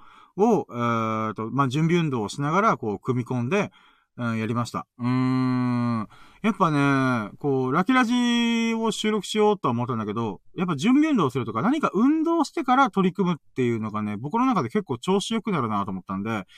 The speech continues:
まあ、そういった意味でもね、やっぱ、うん、ラジオ体操とかさ、あるじゃん。あれってほんと理にかなってんだなと。もう朝一にラジオ体操やろうぜ、みたいな。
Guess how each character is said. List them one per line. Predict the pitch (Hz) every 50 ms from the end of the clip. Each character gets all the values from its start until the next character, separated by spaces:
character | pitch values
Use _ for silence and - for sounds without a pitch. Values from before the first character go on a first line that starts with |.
| - - - - - _
ま | - 202
あ、 | 196
そ | - - 294 320 349 370
う |
い | 339
っ | - - -
た | 370 370
意 | 349
味 | 294 170
で | 147
も | 123 120
ね、 | 117 113
や | 120
っ | 123 -
ぱ、 | 127 113 110 101 90 - _ _ -
う | 113
ん、 | 113 113 113 113 110
ラ | 110 143
ジ | 131 160
オ | 185
体 | 220 226
操 | 214 202 151
と | 120
か | - 104
さ、 | - 104
あ | 95
る | 107 117
じ | 107
ゃ | 101 90
ん。 | 95 - _ - - - - - - -
あ | - 143 165
れ | 185 214
っ |
て | 190 - 214
ほ | 202
ん | 196
と | 175
理 | 151 170 175
に | 196 202
か | - 202 202
な | 214
っ | 208
て | - 180
ん | 156
だ | 131
な | 117 104
と。 | -
も | 92 98 113 123
う | 135
朝 | 143 - - 262 302
一 | 302 220 - 185
に | 151 127 117 117 117
ラ | 107 135
ジ | 139 185
オ | 196
体 | 247 247
操 | - 127
や | 113
ろ | 131 147 135
う |
ぜ、 | 120 123 107
み | 110
た | 98 95
い |
な。 | 82